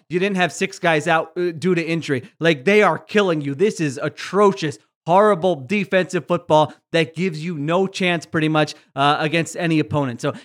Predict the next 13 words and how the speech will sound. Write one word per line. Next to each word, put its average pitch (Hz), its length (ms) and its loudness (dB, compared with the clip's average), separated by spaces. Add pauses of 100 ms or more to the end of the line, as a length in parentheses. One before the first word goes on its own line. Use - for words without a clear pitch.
(140)
you 165 160 -4
add 196 280 0
all 262 160 0
that 277 200 0
up, 180 320 2 (100)
and 165 380 2
you're 156 120 0
Howie 185 260 2
Roseman 202 580 -4
and 160 160 -6
you're 156 100 -6
Jeffrey 160 340 -2
Lurie, 147 380 -4